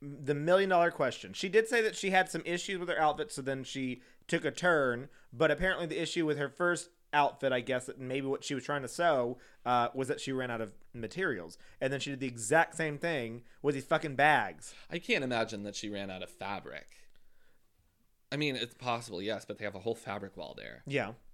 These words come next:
Speaker 1: I don't know.
Speaker 2: And not, I haven't seen a single, she looked like she was sewing hot pink fabric. I didn't see anybody
Speaker 1: I didn't,
Speaker 2: use hot
Speaker 1: yeah,
Speaker 2: pink.
Speaker 1: I have no idea what she was sewing onto this hot pink fabric, though.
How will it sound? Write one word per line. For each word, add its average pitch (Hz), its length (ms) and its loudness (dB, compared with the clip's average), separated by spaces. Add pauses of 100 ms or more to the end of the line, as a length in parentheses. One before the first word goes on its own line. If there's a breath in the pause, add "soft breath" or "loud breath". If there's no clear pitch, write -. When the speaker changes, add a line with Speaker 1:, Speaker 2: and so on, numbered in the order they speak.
(140)
Speaker 1:
I 117 40 -4
don't 110 140 -6
know. 120 140 -10 (320)
Speaker 2:
And 107 240 0 (100)
not, 120 340 0
I 110 60 -6
haven't 120 260 -10
seen 120 160 -8
a 104 60 -4
single, 120 380 -6 (560)
she 135 240 -6
looked 127 200 -4
like 123 120 -4
she - 100 -8
was 110 160 -8
sewing 113 240 -6
hot 110 240 -8
pink 110 220 -12
fabric. 101 420 -8
I 104 80 -10
didn't 113 180 -10
see 113 120 -10
anybody 104 180 0
Speaker 1:
I 139 40 4
didn't, 139 200 0
Speaker 2:
use - 140 -10
hot - 120 -4
Speaker 1:
yeah, 131 180 2
Speaker 2:
pink. 107 100 0
Speaker 1:
I 127 100 2
have 139 160 -4
no 139 80 -2
idea 135 240 -2
what 127 180 -4
she 135 140 -6
was 120 180 -6
sewing 123 400 -4
onto 123 360 -4
this 101 160 -10
hot 101 180 -10
pink - 220 -16
fabric, 85 320 -12
though. - 140 -12